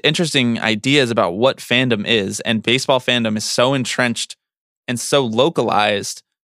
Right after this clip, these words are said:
that you're right. This idea of loyalty remains king. It holds the most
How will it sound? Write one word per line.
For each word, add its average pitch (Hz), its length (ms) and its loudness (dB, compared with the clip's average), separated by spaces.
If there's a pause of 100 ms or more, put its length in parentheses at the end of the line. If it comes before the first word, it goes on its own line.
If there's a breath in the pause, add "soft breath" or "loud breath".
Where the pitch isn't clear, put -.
(120)
that 117 180 0
you're 135 160 0
right. 160 260 2
This 123 160 -2
idea 127 400 2
of 113 120 -2
loyalty 110 760 0 (1040)
remains 117 1080 0 (600)
king. 101 340 -2
It 110 140 -2
holds 131 300 0
the 113 100 0
most 113 640 0